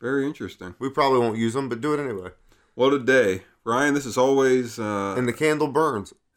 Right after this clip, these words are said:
Speaker 1: I'm gonna go ahead and extinguish that flame right now.
Speaker 2: We've done it.
Speaker 1: Because we've done it again. We have, uh, this is a wonderful coconut smell. Thank you for bringing this from Jamaica.
Speaker 2: All the way from Jamaica.
Speaker 1: Yeah,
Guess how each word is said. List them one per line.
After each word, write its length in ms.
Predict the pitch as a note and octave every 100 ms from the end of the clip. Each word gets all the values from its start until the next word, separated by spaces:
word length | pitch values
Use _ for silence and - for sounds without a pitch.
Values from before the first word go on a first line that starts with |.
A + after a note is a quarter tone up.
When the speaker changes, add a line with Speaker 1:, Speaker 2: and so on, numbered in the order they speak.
| -
Speaker 1:
I'm 180 | B2
gonna 140 | C#3 C3+
go 180 | C3 C3
ahead 260 | C3+ B2 - _ - - - - -
and 140 | A#2
extinguish 460 | G2+ - C#3 B2+ A#2+
that 180 | C3+ -
flame 280 | A#2+ C3+ C3
right 200 | C3 A#2+
now. 160 | A2
Speaker 2:
We've 180 | A#2+ G#2+
done 220 | B2+ C3
it. 120 | G#2
Speaker 1:
Because 360 | A2+ A#2+ B2+ G#2
we've 180 | B2 G#2
done 180 | B2+ D#3
it 100 | D3
again. 500 | C#3 D3 G#2+ E2+ F#2
We 160 | A2 A2
have, 300 | A2+ G2 G#2
uh, 320 | G#2 G2 F#2+ _ _ _ _ _ _ _
this 120 | A#3
is 60 | A#3+
a 60 | B2+
wonderful 380 | D3+ B3+ B2+ G#2+
coconut 500 | D3+ E3 B2 G#2 -
smell. 260 | C#3+ D3
Thank 240 | C#3 D3+ F3
you 80 | C#3
for 80 | G2
bringing 260 | B2 D#3+
this 120 | G2
from 160 | - G2+
Jamaica. 480 | F#2 G2+ D#3 - - _ _ -
Speaker 2:
All 180 | G#2 B2+
the 80 | C3
way 240 | C3+ C#3
from 220 | A#2 B2+
Jamaica. 460 | A#2+ A#2 A2 A2 F#2
Speaker 1:
Yeah, 200 | C3 A2+